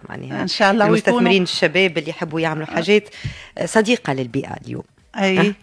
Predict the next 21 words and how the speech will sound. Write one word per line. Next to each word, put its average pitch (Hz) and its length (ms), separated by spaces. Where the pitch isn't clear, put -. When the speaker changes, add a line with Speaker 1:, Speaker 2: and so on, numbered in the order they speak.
Speaker 2:
أي، 190 220
إن 190 140
شاء 196 200
الله، 190 200
إن 190 40
شاء 226 140
Speaker 1:
باهي. 294 80
Speaker 2:
الله. 160 140
Speaker 1:
يقول 427 280
القائل 254 440
توا 180 500
ال-، 175 240
الخواص 247 720
اللي 247 140
ينخرطوا 247 420
في - 80
البرنامج 220 540
هذايا 175 440
واللي 196 200
يتعهدوا 220 460
برعاية 190 420